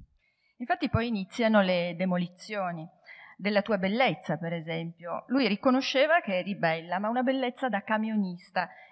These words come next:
e introduceva il curioso concetto di benaltrismo estetico, che poi ci spiegherai. E subito dopo arriva anche la demolizione professionale. Per esempio, lui dice,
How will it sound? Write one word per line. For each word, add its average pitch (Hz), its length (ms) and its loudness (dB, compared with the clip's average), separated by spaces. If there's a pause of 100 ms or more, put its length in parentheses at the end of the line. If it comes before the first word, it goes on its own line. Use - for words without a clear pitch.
e 262 100 -2
introduceva 311 580 2
il 196 80 -2
curioso 240 340 0
concetto 294 500 -2
di 220 140 -4
benaltrismo 226 760 2
estetico, 196 760 -4
che 208 140 -6
poi 190 180 0
ci 180 300 -10
spiegherai. 175 720 -4 (440)
E 277 120 -4
subito 370 340 -2
dopo 262 220 4
arriva 208 300 4
anche 202 200 -2
la 247 80 2
demolizione 196 760 -2
professionale. 202 960 0 (540)
Per 311 140 -4
esempio, 196 880 -4 (160)
lui 269 280 -10
dice, 220 920 -4